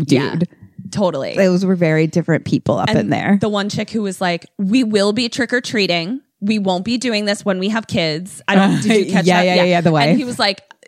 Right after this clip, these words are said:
Speaker 1: like, I was just like, "This isn't go-, like, you can't feel like your husband is cheating on you with the thing that he loves."
Speaker 2: Yeah.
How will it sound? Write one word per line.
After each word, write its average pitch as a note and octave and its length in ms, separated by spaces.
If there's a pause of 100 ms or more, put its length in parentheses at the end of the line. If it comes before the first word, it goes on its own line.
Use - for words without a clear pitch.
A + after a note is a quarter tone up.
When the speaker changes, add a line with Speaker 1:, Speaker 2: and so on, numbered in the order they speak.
(200)
Speaker 1:
like, A3+ 200
I A#3+ 80
was A#3 120
just B3 120
like, B3 180
"This B3 420
isn't A3+ 440 (880)
go-, G#3 260
like, G#3 220
you A#3+ 100
can't A#3+ 540
feel G3+ 520
like E3 680 (300)
your F#3+ 180
husband F#3+ 440
is F3 180
cheating G#3 600
on D#3+ 220
you D#3 320
with D#3 480
the F#3+ 120
thing E3+ 260
that D#3+ 100
he E3 160
loves." D3+ 500
Speaker 2:
Yeah. C#3+ 500